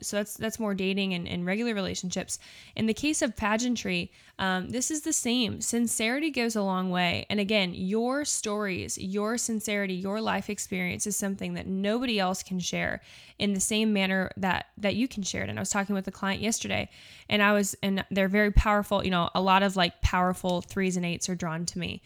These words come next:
um, as a coach. And then also a lot of twos, 'cause twos and eights are, like, a perfect partnership. But I, I have girls of every kind, um, every kind of personality. And I was talking with a fellow eight yesterday, and she's a super duper achiever, and also one of my, one of my twos actually, who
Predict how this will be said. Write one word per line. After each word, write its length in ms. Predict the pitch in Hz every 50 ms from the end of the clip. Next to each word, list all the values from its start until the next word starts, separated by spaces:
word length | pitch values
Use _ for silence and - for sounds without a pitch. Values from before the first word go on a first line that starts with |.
| - - - - -
um, 240 | - - 175 170 170
as 160 | - 185 180
a 20 | 208
coach. 320 | - 285 269 - - -
And 100 | - 196
then 80 | 185 185
also 300 | 175 175 175 - 185 180
a 40 | 175
lot 200 | 175 170 170 175
of 60 | 185
twos, 340 | - - 208 170 - - -
'cause 180 | - 185 -
twos 240 | - - 196 185 175
and 100 | 180 180
eights 200 | 175 180 - -
are, 40 | 175
like, 140 | 170 165 -
a 40 |
perfect 320 | 180 - 185 175 185 175 -
partnership. 460 | - 170 - - 175 - - - -
But 80 | - 180
I, 160 | 180 185 - -
I 140 | - 196
have 120 | 202 202 196
girls 300 | 190 196 190 190 185 180
of 140 | 185 180 -
every 320 | - 185 180 185 190 185
kind, 400 | - - 175 165 - - 208 - - - - - - - - -
um, 380 | - 190 185 175 175 180 190 - -
every 200 | 208 226 247 226
kind 160 | 226 208 190
of 80 | 175 180
personality. 560 | 175 175 - - - - - 95 101 - - - - - _ - - -
And 100 | 208 202
I 60 | 196
was 100 | 196 190
talking 360 | - 226 214 220 220 214 202
with 180 | 190 190 190 -
a 160 | 185 180 180
fellow 460 | - - 196 190 185 185 180 180 -
eight 240 | - 190 196 196 -
yesterday, 640 | - 190 185 190 - - - 180 165 - 202 240 - - - - - - - -
and 400 | - 208 202 196 196 196 202 196 - _ _ _ _ _ _ _ _ _ _ _ _ _ _ - - -
she's 240 | 302 - - 262 214
a 40 | 214
super 300 | 208 - 269 294 247 262
duper 320 | 247 269 269 240 262 247 226
achiever, 420 | 214 - 226 220 214 185 196 190
and 160 | 190 - 196
also 260 | 202 202 214 202 214
one 120 | 202 196 190
of 60 | 185
my, 220 | 185 175 175 175 -
one 120 | - 196
of 60 | 196
my 100 | 185 175
twos 320 | 180 - - 285 247 220 196
actually, 400 | 170 165 - - - 185 180 190
who 260 | 185 196 180 170